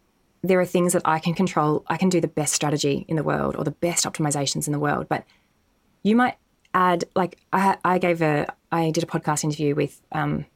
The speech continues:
Rick Mulready recently where I went through how I didn't touch my Facebook ads, but they reduced in cost per acquisition by, like, eighty bucks, whatever it was.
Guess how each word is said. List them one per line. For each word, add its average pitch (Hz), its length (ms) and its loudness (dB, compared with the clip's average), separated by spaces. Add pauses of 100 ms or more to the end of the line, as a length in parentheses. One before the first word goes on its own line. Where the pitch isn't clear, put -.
(180)
Rick 165 200 -2
Mulready 190 360 2
recently 151 360 0
where 151 160 2
I 147 180 0 (260)
went - 360 -2
through 160 280 2
how 151 340 0 (340)
I 165 60 -2
didn't 240 180 4
touch - 220 -2
my 180 100 0
Facebook - 320 -2
ads, 151 320 2
but - 160 -6
they 156 100 2
reduced 160 440 0
in 156 260 0
cost - 240 -6
per 156 80 -2
acquisition 151 420 -4
by, 143 340 0
like, 143 160 -8
eighty 147 180 -2
bucks, - 280 -4
whatever 147 180 -2
it - 60 -6
was. - 320 -4